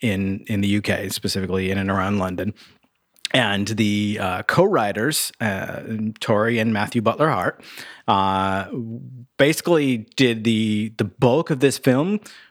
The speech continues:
with just the two of them. Uh, Matthew running the camera and directing, and Tori being the star, <laughs> but, but also basically, like, one of the only characters and playing, uh, a few, uh, parts throughout as well. She does some voice work and,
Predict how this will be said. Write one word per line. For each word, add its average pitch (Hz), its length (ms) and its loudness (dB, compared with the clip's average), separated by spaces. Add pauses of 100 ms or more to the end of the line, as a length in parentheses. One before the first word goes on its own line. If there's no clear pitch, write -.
with - 200 -12
just - 300 2
the 123 80 0
two 113 200 2
of 82 100 -6
them. 92 260 -8 (240)
Uh, 90 300 -4
Matthew 110 640 2
running 113 280 2
the 107 60 0
camera 160 380 4
and 143 100 2
directing, 151 600 2 (360)
and 101 420 0
Tori 113 380 2
being 107 580 0 (400)
the 107 460 2
star, 98 520 2
<laughs> - 0 -
but, 98 260 0 (140)
but 135 100 2
also 139 240 2
basically, 113 460 0
like, 98 180 -2 (280)
one 120 260 4
of 107 100 0
the 104 160 2
only 95 220 0
characters 101 480 2
and 101 120 -2
playing, 107 380 0 (300)
uh, 98 220 2
a 107 80 0
few, 107 600 0
uh, 98 160 -4 (500)
parts - 300 2
throughout 98 380 0
as - 80 -6
well. 98 160 0
She - 100 -8
does 92 160 -4
some 95 140 -4
voice 90 260 0
work 90 260 -4
and, 87 220 -8